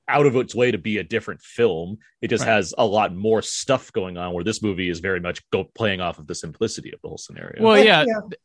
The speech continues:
Speaker 2: this is very much like what Rob Zombie was into with his. The first one, he's tasked with remaking the original film. The second one, he's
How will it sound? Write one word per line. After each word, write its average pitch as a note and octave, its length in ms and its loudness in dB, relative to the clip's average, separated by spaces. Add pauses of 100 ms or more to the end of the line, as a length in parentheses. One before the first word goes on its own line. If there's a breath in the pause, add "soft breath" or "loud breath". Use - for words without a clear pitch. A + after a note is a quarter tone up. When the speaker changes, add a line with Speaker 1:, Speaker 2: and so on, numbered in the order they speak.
Speaker 2:
this B3 220 0
is G#3 120 -4
very G3 260 4
much F#3+ 260 0
like E3 200 -2
what D#3 200 -6
Rob D3 240 0
Zombie D3+ 380 0
was A#2+ 200 -4
into A#2+ 280 -4
with A#2+ 100 -2
his. F#3 240 0
The B2+ 80 -6
first B2+ 320 -6
one, C3 180 -4
he's B2+ 220 -6
tasked A2+ 400 -4
with A#2+ 140 -10
remaking A2+ 560 2
the G#2+ 180 -6
original A2 320 -4
film. A#2 340 -2
The A2+ 60 -6
second G#2+ 380 -4
one, A#2 180 0
he's A#2 400 0